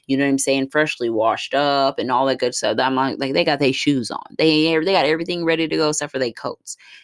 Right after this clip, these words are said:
You know what I'm saying? So I'm just trying to, you know, wait, you know, wait down till, you know what I'm saying, I'm able to pass my kids off, you know what I'm saying, to my kid's father. And, but I'm like, "Okay, my cousin's here."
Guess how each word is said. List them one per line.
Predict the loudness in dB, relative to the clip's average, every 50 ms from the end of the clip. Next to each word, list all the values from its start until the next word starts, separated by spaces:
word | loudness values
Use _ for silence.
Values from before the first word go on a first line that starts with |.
| _ _
You | -6 -4
know | -2
what | -4
I'm | -4 -6
saying? | -6 -6 -6 -4 -4 -6 -6
So | -4 -2 0 2 4 2 2 0 -2 -6 _ -2
I'm | 0 2 2 2 0
just | -2 -4 -4
trying | -2 -2 -2
to, | -2 -2 -4 -4
you | -4 -4
know, | -4 -4 -4
wait, | -2 0 0 0 0 0 -4 -8 _ _ _ _ _ _
you | -6 -4 -4
know, | -2 -2
wait | -2 -2 0 -2 -2 -2
down | -4 -2 0 0 0 0 0 -4 -6 -8 -12 -18 -20 -20 _ _ -6
till, | 0 2 4 4 4 4 2 0 -2
you | -2 -2
know | 0 0
what | -2 -2
I'm | -4 -2
saying, | -2 -2 -2 -2
I'm | -2 -2 -2 -2 -2
able | -2 -2 -2 -2 -4 -6
to | -6 -10 -14
pass | -10 -6 -2 -2 -2 -2 -4 -6 -8
my | -8 -8 -8
kids | -6 -6 -4 -4 -4 -4 -4
off, | -2 -2 -2 -2 -4 -8
you | -10
know | -8 -8
what | -8
I'm | -8
saying, | -6 -6 -6 -6 -8
to | -8 -10 -8
my | -8 -10 -8
kid's | -10 -10 -10 -6
father. | -2 -2 -2 -2 -2 -6 -6 -6 -6
And, | -4 -4 -2 0
but | 0 0 0 0
I'm | 0 0 0
like, | -2 -4 -4 -6
"Okay, | -8 -6 -4 -4 -2
my | -2 -4
cousin's | -2 0 0 2 2 2 0 0
here." | 2 2 2 2 0